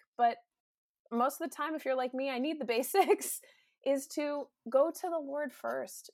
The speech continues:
Don't try to go to other sources. Yes, models are good. I love using the wisdom of other women. Go to the source first. Go back to Christ. Seek him. Earnestly cry out to him. Ask him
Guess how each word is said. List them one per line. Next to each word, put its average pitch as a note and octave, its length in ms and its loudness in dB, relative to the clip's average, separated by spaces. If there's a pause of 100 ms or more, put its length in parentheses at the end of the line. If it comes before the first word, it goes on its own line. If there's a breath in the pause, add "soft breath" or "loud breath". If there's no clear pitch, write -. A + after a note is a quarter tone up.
Don't G#3+ 260 0
try D4 240 -2
to C#4+ 80 0
go A#3+ 220 4
to C4 160 2
other A#3+ 160 2
sources. A#3+ 480 -4
Yes, A#3 320 -6
models B3+ 480 0
are A3 120 0
good. A3 480 2
I G3 100 0
love B3 300 0 (280)
using A#3 440 2 (120)
the G#3 340 4
wisdom A3 300 0
of G3 80 0
other G3 200 0
women. F3+ 380 -4 (340)
Go C#4 140 4
to F4+ 80 0
the F4 120 -4
source - 420 -10
first. E3 460 -8 (400)
Go C4+ 220 -2
back C4+ 320 -4
to A#3+ 100 -12
Christ. - 640 -8 (460)
Seek C4 440 -6 (160)
him. B3 400 -6 (540)
Earnestly B3 600 -2
cry G#3 240 -4
out G3+ 180 -2
to G#3+ 80 -12
him. G#3+ 220 -10
Ask - 260 -10
him D#4+ 100 -6